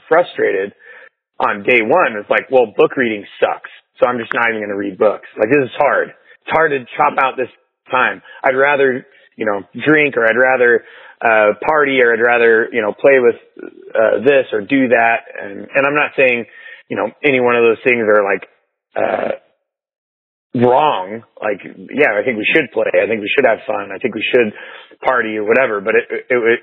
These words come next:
became about priority for me and, and perspective, like you said, those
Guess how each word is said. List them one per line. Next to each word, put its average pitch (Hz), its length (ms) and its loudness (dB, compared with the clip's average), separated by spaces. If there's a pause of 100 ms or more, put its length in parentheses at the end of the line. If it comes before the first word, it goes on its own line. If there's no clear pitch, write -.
became 117 520 -2
about 110 340 -2
priority 113 580 2
for 107 80 -10
me 113 240 -2
and, 101 180 -6 (300)
and 104 220 -6
perspective, 101 640 -2 (180)
like 101 200 -4
you 98 100 -12 (100)
said, 104 300 0 (420)
those - 160 -4